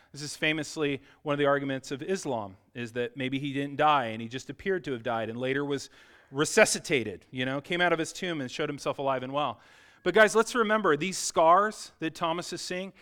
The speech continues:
they remind us of what happened to Jesus just a few days earlier, right? He was scourged, he was whipped until his back was like threads of quivering flesh.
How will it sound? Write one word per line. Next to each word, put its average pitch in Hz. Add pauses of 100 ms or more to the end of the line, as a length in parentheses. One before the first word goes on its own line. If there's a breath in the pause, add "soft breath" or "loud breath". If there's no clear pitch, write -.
(200 soft breath)
they 170
remind 180
us 226
of 175
what 196
happened 180
to 160
Jesus 156
just -
a 143
few 156
days 147
earlier, 151 (460)
right? 151 (400 soft breath)
He 190
was 165
scourged, 180
he 175
was 147
whipped 156
until 156
his 123
back 127
was 143
like 120 (160)
threads 139
of 120 (300 soft breath)
quivering 151
flesh. 131